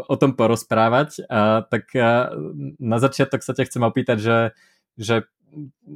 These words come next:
čo si podľa teba ako najlepšie predvídal, že sa stane, že, že si to čakal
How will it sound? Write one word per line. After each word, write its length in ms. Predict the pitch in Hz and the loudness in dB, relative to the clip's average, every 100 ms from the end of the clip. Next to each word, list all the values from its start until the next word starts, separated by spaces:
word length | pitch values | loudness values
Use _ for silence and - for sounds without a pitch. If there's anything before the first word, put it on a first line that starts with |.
| 156 _ _ | -20 _ _
čo 240 | - - 135 | -4 0 0
si 320 | - 139 127 | 2 0 0
podľa 300 | - 127 131 | -4 0 0
teba 280 | 131 127 123 120 127 123 | 0 2 4 4 0 -6
ako 80 | 113 | -2
najlepšie 460 | 117 127 135 143 | 4 2 2 -2
predvídal, 560 | - 107 98 107 113 135 | 0 0 0 0 2 0
že 80 | 120 | -2
sa 160 | - | -8
stane, 640 | 123 - 123 139 160 180 165 | -12 -2 0 2 2 2 0
že, 400 | 107 107 113 107 | -2 -2 -2 -4
že 160 | - | -6
si 240 | 107 120 107 _ | -6 -8 -10 _
to 160 | 117 | -4
čakal 640 | - 110 - 107 139 180 | 0 -2 2 2 4 2